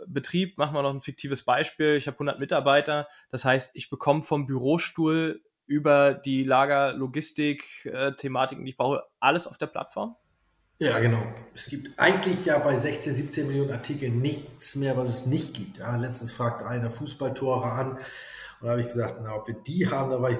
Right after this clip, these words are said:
Speaker 2: tatsächlich gespannt. Und der Vertriebskollege sagte, "Heiko, wir haben sogar jede Menge Fußballtore,
Speaker 1: <laughs>
Speaker 2: selbst D F B zugelassen. Wer hätte das gedacht?" Also, es gibt irgendwie alles, ähm, äh, aber es gibt ja auch so eine Vermischung immer von C-Teile-Bereich und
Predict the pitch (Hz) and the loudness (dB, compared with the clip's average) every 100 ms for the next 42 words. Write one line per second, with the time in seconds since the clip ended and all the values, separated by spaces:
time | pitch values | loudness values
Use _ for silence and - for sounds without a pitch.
0 | - 143 131 135 131 - 120 - 135 135 | -2 -2 0 0 0 -4 -4 -2 0 0
1 | 120 120 123 123 135 - 127 127 120 127 | -2 -4 -4 -4 -4 -4 -2 0 2 0
2 | 117 120 127 131 123 120 127 123 120 - | -2 -2 -2 -2 -2 -2 -2 0 -2 -2
3 | - - 127 151 151 143 151 208 214 - | -12 -8 4 8 8 8 8 8 10 8
4 | 160 131 131 117 - 120 - 156 - - | 6 2 2 2 6 8 8 6 2 0
5 | - 214 - 143 147 - 185 175 175 - | -6 -6 4 6 6 6 10 10 10 6
6 | 190 196 175 175 139 - - 123 151 151 | 4 6 6 6 6 4 2 4 4 4
7 | - 170 175 - - - - 147 143 147 | 6 6 6 4 2 2 2 0 4 6
8 | 160 - 139 - _ - 156 147 170 - | 6 2 -2 -8 _ 0 0 2 -2 4
9 | 170 180 180 151 - 135 147 170 165 - | 8 8 6 0 0 2 6 6 6 2
10 | - 143 135 131 131 131 - - _ _ | -4 -2 2 2 0 -6 -16 -20 _ _
11 | 127 127 127 127 131 131 - _ _ _ | -2 -2 2 4 4 2 -12 _ _ _
12 | _ _ _ _ _ _ - 120 - 175 | _ _ _ _ _ _ -8 -2 6 6
13 | - - - 135 160 175 151 127 117 123 | 8 6 4 4 4 4 4 4 2 2
14 | 117 - 147 147 139 131 123 127 131 131 | 4 6 6 4 0 0 0 0 2 4
15 | 135 135 104 101 | 2 2 -4 -8